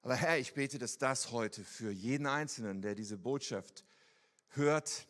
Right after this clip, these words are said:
dass es lebensverändernd ist, was wir heute hier bewegen, dass du uns heute bewegst, dass du, Geist Gottes, wirkst an jedem Herz, uns mehr von dir verstehen lässt und dass wir das ergreifen, dieses neue Leben, Herr, dass wir vollständig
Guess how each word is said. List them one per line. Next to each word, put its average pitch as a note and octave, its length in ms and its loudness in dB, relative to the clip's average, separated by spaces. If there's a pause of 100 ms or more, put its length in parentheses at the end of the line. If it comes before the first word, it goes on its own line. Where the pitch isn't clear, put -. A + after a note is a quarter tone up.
(880)
dass A#2 200 -4
es G#2+ 160 -4
lebensverändernd A2+ 920 0 (220)
ist, - 320 -4
was G#2+ 180 -6
wir A2+ 140 -2
heute A2+ 240 0
hier G2+ 180 -6
bewegen, F#2+ 440 -4
dass - 260 -4
du E3+ 240 -4
uns A#2+ 200 -4
heute G2+ 220 -2
bewegst, F#2+ 380 -4
dass G2+ 160 -4
du, E3+ 140 -4
Geist B2+ 300 0
Gottes, G#2 320 0
wirkst C3 220 2
an G2+ 80 -6
jedem C3+ 240 -2
Herz, A2+ 420 -2 (440)
uns A2+ 400 -2 (320)
mehr D3 460 2
von B2 260 -6
dir C#3+ 240 2
verstehen D3+ 540 -2
lässt A2 380 -2
und A#2+ 100 -6
dass G#2 180 -8
wir A2+ 80 -4
das G2+ 160 -6
ergreifen, G#2+ 580 -4 (420)
dieses A2+ 260 0
neue A#2+ 260 6
Leben, F#2+ 260 0
Herr, F#2 260 -2
dass F#2 200 -4
wir F#2+ 160 0
vollständig A2+ 1040 -2